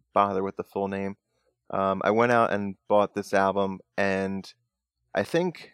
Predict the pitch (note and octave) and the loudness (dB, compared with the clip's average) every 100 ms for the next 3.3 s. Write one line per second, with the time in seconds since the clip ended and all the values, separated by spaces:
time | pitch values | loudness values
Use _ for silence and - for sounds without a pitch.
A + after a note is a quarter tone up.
0 | _ B2+ B2 A2 G#2+ G2+ G2+ G#2 G2+ F2+ | _ 0 4 6 6 4 -2 -2 -2 -2
1 | F#2 - A2 G#2+ G#2 G2 G2+ G2+ F#2+ - | -2 -2 0 2 2 2 0 -2 -8 -2
2 | G2 G2 - G2 F#2+ F2+ G2+ G2 F2 - | -2 -2 -4 -4 -4 -4 -2 -2 -4 -10
3 | - G2 G2 | -2 0 0